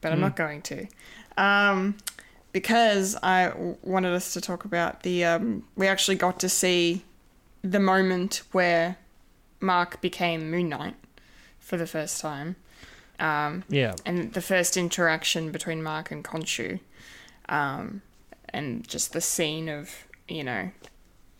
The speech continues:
Speaker 1: disaster where, s-, you know, Mark nearly died. And, um, and yeah, you see, it's like, it's like you said, you said earlier, Mike, and, like,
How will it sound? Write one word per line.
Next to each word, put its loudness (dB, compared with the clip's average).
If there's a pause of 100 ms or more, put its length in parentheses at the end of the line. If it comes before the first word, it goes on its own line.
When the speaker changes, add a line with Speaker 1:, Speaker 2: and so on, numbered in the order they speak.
Speaker 1:
disaster -2 (440)
where, -2
s-, -6
you -6
know, -6
Mark -4
nearly -6
died. -4
And, -8 (720)
um, 0 (840)
and 6
yeah, 4
you 4
see, 2
it's -2
like, 0
it's -6
like 0
you 2
said, 4
you -2
said 2
earlier, 2
Mike, -2
and, -2
like, -4